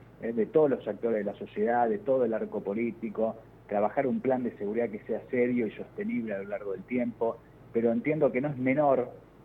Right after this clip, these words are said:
quién va a liderar ese proceso,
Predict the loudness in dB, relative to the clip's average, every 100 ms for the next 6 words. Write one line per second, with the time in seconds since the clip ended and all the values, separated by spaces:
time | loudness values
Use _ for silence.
0 | -20 -20 -20 -20 -20 -20 -6 4 6 6
1 | 2 2 0 0 0 -2 -4 -6 -6 -6
2 | -6 -8